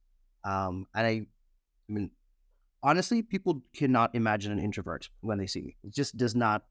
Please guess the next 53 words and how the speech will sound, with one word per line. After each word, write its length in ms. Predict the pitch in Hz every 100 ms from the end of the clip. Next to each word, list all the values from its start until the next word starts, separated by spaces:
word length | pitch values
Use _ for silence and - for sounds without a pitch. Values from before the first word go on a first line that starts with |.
| -
happen 320 | 110 104 104
in 100 | 101
their 140 | 98
brain. 340 | 92 87 90 87 - _ - -
And 160 | 107
yet 220 | 110 107
that 100 | 110
is 80 | 98
still 220 | - 107
who 140 | 101 98
I 100 | 69
am. 240 | 55 -
And 80 | 107
like 160 | 131 120
I 40 |
said, 140 | 107
we 80 | 110
could 140 | 117 127
do 80 |
another 220 | 143 151 127
episode 440 | 113 123 - 139
about 300 | 113 107 104
why 400 | 104 107 110 113 - _ _ _
introversion 560 | 127 123 120 113 110 113
is 100 | 92
a 40 |
superpower, 680 | 87 123 127 131 139 151 170 -
'cause 120 | 107
I 40 |
really 260 | 101 113 113
believe 320 | 98 107 104
it 100 | 95
is. 300 | 101 165 - - _ _ _ _ -
But 480 | 107 98 90 - - _ _
for 80 | 110
now, 240 | 113 123
I'll 100 | 117
just 200 | 98 101 -
say 80 |
it 80 | 110
doesn't 180 | 127 123
matter 140 | 113
who 120 | 107 117
you 180 | 104
are, 200 | 98 117 135
whether 160 | 110 110
you 80 |
have 100 | 110
a 60 | 98
natural 380 | 98 98 - 117
gift 220 | 113 -
of 80 | 98
speaking 480 | - 127 147 156